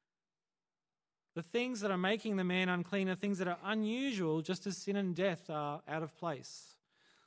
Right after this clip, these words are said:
And the ceremonial uncleanness they produce means you can't approach the Lord in his dwelling place at the tabernacle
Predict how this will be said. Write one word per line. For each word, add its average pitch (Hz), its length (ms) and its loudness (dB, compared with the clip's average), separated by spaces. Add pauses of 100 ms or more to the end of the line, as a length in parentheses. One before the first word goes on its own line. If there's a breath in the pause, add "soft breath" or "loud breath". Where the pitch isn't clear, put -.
(440 soft breath)
And 180 120 -2
the 190 60 0
ceremonial 220 960 2
uncleanness 190 680 -2
they 180 140 0
produce 165 440 -2
means 170 240 -2
you 170 80 -2
can't 196 560 -2
approach 202 680 0
the 180 180 2
Lord 180 600 8
in 170 180 2
his 160 220 0
dwelling 202 400 2
place 151 420 0 (340 loud breath)
at 226 200 2
the 226 80 4
tabernacle 202 880 4